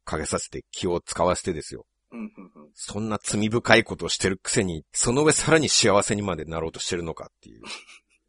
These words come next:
Speaker 2: <laughs> 僕、そん、全然腹立たないですね。全然腹立たんわ、それ。<laughs> 僕けど、まあ、結婚式で辛いのは、もうなんか知らんけど、会社の上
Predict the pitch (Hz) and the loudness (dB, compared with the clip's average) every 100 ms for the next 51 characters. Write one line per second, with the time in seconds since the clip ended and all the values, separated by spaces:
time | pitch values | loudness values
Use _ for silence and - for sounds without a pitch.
0 | _ _ _ _ 180 - - - _ 123 | _ _ _ _ -16 -16 -16 -18 _ -12
1 | - 180 254 220 - 233 277 330 277 302 | -8 -4 -4 -4 0 0 4 4 6 4
2 | 220 180 170 151 117 117 90 - _ _ | 2 -2 -2 -4 -6 -10 -12 -16 _ _
3 | - 208 220 220 202 135 120 104 80 - | -6 -4 0 2 2 0 -4 -8 -10 -18
4 | 67 _ _ _ _ _ _ _ _ - | -20 _ _ _ _ _ _ _ _ -20
5 | - - _ _ _ _ _ _ _ - | -18 -20 _ _ _ _ _ _ _ -18
6 | - - - _ 320 359 427 440 214 170 | -16 -20 -20 _ 6 6 8 8 8 6
7 | 170 - 233 226 320 427 466 480 285 - | 2 4 4 6 4 2 4 4 2 -6
8 | - - 311 359 185 127 135 123 92 82 | -6 2 6 8 6 4 4 4 2 -6
9 | - _ _ 196 190 269 415 440 214 185 | -12 _ _ -6 4 4 6 4 4 0
10 | 165 - 311 349 415 427 339 349 | -2 2 4 4 4 2 4 8